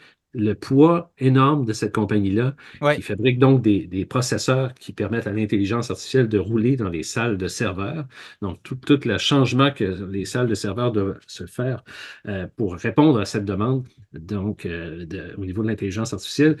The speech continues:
Speaker 1: Et la, Nvidia, donc, fabrique ces, ces microprocesseurs-là. Euh, comme d'autres joueurs, il y a A M D aussi qui est le, le deuxième. Alors, qu'est-ce qu'on décode de tout ça ? Bien, c'est que c'est, c'est la,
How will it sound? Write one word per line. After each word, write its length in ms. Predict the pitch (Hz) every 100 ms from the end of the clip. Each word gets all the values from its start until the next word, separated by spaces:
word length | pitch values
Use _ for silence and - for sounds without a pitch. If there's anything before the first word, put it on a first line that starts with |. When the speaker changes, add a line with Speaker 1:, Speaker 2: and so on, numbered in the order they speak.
| - -
Speaker 1:
Et 180 | 143 160
la, 320 | 127 113 101
Nvidia, 560 | 87 120 120 113 127
donc, 160 | 143 127
fabrique 360 | 156 135 165 175
ces, 260 | 117 104
ces 140 | 107 104
microprocesseurs-là. 800 | 98 127 104 107 104 107 98 131 _ _ _ _ _ _ -
Euh, 140 | 104
comme 180 | 101 127
d'autres 200 | 117 117
joueurs, 260 | 113 104 135
il 40 |
y 40 | 104
a 100 | 110
A 80 |
M 160 | 120 104
D 140 | 107
aussi 260 | 117 - 123
qui 100 | 101
est 40 |
le, 180 | 90 82
le 140 | 78 82
deuxième. 480 | 92 82 101 131 131 - - 113
Alors, 180 | 127
qu'est-ce 180 | - -
qu'on 200 | 190 147
décode 420 | 123 147 175 202
de 80 | 139
tout 140 | - -
ça ? 180 | 190
Bien, 160 | 190 123
c'est 180 | - 117
que 200 | 135 110
c'est, 400 | - 127 95 95
c'est 180 | - 113
la, 160 | 107